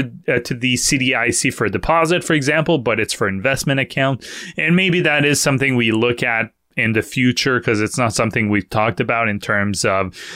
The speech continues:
uh, insurance protection or protection for investments that are within your account. If anything happens with the, the broker, for example, you lose dividend rights, but typically the borrower would be required to send a payment equal to the dividend,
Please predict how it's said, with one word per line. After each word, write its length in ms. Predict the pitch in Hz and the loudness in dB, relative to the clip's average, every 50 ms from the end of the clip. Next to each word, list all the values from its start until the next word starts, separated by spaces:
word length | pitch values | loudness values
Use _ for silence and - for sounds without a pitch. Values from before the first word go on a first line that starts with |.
| 160 147 - - | -14 -10 -6 -4
uh, 240 | 107 98 95 98 131 | -2 -2 0 -2 -2
insurance 540 | 175 123 110 104 - - 127 110 110 107 - | 0 -2 -2 0 0 0 0 0 0 0 -2
protection 680 | - - 110 - - 127 117 - - - 120 113 110 | -2 -4 -4 -2 -2 -2 -2 -2 -2 -2 0 2 2
or 300 | 107 92 95 95 98 95 | 2 2 2 2 2 0
protection 540 | - - 110 107 104 104 - - 117 107 95 | 0 -2 -2 -2 -2 -2 -2 -2 -2 -2 -4
for 400 | - - - 101 92 92 95 104 | -4 -2 0 0 2 2 2 0
investments 680 | 104 101 98 101 120 131 123 - - 135 123 123 107 | 0 0 -2 0 0 0 0 0 0 0 0 0 0
that 160 | 110 95 92 | 0 0 0
are 140 | 98 98 95 | 0 0 0
within 360 | 95 101 98 - 113 104 101 | 0 0 -2 0 -2 -2 0
your 120 | 98 98 95 | 0 0 -2
account. 320 | 92 - - 110 110 110 | -2 -2 -2 -2 0 -2
If 120 | 98 - - | -2 -2 -2
anything 360 | 101 101 98 - - 104 98 | -2 -2 -2 -2 -2 -4 -2
happens 580 | 95 95 98 101 101 - 117 104 98 90 95 | -2 -2 -2 -2 -2 -2 -2 -2 -2 -4 -4
with 160 | 95 95 90 - | -4 -6 -4 -2
the, 260 | 107 98 92 92 95 | 0 0 2 0 0
the 100 | 92 101 | -2 -2
broker, 420 | 90 104 120 127 120 - 143 135 127 | 0 2 2 2 2 2 0 0 0
for 160 | - 143 131 | 0 0 -2
example, 560 | 123 117 143 147 143 131 - 160 151 139 - - - - - - - - - - - | 0 0 0 -2 0 0 2 0 0 0 -2 -8 -20 -20 -18 -18 -20 -20 -20 -14 -6
you 200 | - 127 127 123 | 0 2 4 4
lose 280 | 127 147 151 151 120 110 | 6 6 6 4 4 2
dividend 460 | 117 139 139 131 147 147 139 127 123 | 0 0 2 2 2 2 2 2 2
rights, 320 | 127 123 135 151 139 107 | 0 0 2 0 0 0
but 280 | 101 120 120 - - - | 0 0 0 0 0 2
typically 540 | - 160 151 147 - 151 - - 147 135 131 | 2 2 2 2 0 -2 0 2 2 2 2
the 140 | 120 120 | 2 2
borrower 600 | 107 98 117 113 117 117 117 117 117 120 123 120 113 | 2 2 2 4 4 4 4 4 4 4 4 2 2
would 360 | 107 107 107 123 139 131 117 | 2 0 0 2 2 2 2
be 120 | 123 123 | 2 2
required 520 | 120 113 110 - - 113 107 110 113 117 - | 2 2 0 0 0 0 2 2 0 -2 -2
to 100 | - 110 | -2 -4
send 320 | - - - 127 113 113 101 | -2 -2 -2 0 0 -2 -2
a 40 | |
payment 520 | - - - 135 135 135 135 135 139 - - - - - - - _ - | -4 -4 -2 -2 0 0 0 0 -2 -4 -8 -16 -18 -18 -20 -12 _ 0
equal 540 | 156 156 147 - - - 151 143 139 127 | 0 0 0 0 0 2 2 4 4 2
to 160 | - - - 127 | 0 -2 -4 0
the 160 | 113 117 113 | 0 0 0
dividend, 760 | 98 95 92 117 113 110 120 117 117 117 117 117 117 - - | 0 -2 0 0 2 2 2 2 2 2 2 0 -2 -4 -8